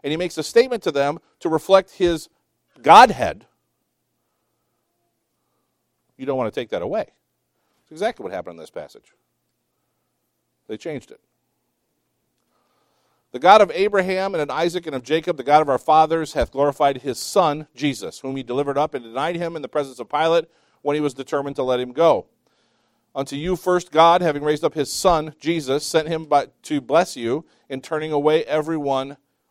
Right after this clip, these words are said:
of you from his iniquities." This changed son to servant.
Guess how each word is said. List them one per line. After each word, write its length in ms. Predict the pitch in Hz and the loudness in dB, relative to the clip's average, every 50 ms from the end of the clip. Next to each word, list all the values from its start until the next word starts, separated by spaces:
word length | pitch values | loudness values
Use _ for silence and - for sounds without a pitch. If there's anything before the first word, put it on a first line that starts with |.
| _ - | _ -2
of 180 | 135 131 120 | -2 -2 -2
you 200 | 120 127 127 127 | -4 -6 -8 -8
from 240 | - - 151 143 139 | -6 -6 -6 -4 -4
his 160 | 139 131 117 135 | -4 -6 -6 -6
iniquities." 440 | 131 143 139 - 110 95 90 - | -6 -6 -6 -8 -10 -12 -14 -8
This 200 | - 147 156 151 | -4 -4 -4 -4
changed 400 | - - - 180 170 165 - - | -6 -8 -6 -6 -6 -6 -8 -10
son 320 | - - 185 170 165 165 160 | -6 -2 0 0 0 0 -4
to 180 | - - 165 156 | -6 -8 -8 -8
servant. 540 | - - - 175 160 139 120 92 - _ | -6 -2 0 0 0 0 -2 -8 -10 _